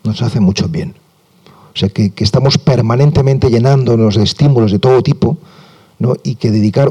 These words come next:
un tiempo al vacío, ¿no? Para, para, para, para vaciar, para... es necesario. O sea, yo justamente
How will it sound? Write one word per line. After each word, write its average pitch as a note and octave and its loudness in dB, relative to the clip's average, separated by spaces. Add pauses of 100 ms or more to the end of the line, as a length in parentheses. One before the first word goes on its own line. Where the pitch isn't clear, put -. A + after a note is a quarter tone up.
un C#3 2
tiempo A2 0
al A2+ -2
vacío, C3+ 0 (1120)
¿no? G#2+ -4
Para, G2+ 0
para, G2 0
para, F#2+ -2
para F#2 -2
vaciar, G#2+ 0
para... G2+ -2 (1600)
es - 0
necesario. - -6 (680)
O - -16
sea, G#2 -6
yo A2+ 2
justamente A2+ -2